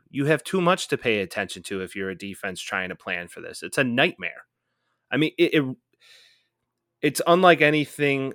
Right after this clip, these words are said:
many people have seen in a long time now with A J Brown, Julio Jones, Derrick Henry. They can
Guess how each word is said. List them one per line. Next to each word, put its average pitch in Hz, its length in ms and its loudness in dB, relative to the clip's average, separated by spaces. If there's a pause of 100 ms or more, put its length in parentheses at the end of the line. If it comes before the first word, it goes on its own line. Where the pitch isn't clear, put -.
many 127 340 0
people 127 320 -2
have 107 100 -4
seen 113 300 -6
in 101 100 -6
a 98 60 -4
long 101 400 -2
time 92 640 -4
now 101 240 -2
with 95 180 -6
A 113 200 0
J 110 240 -4
Brown, 98 420 -6
Julio 107 500 -2
Jones, 95 480 -8
Derrick 92 380 -4
Henry. 87 500 -12
They 131 120 2
can 127 340 -4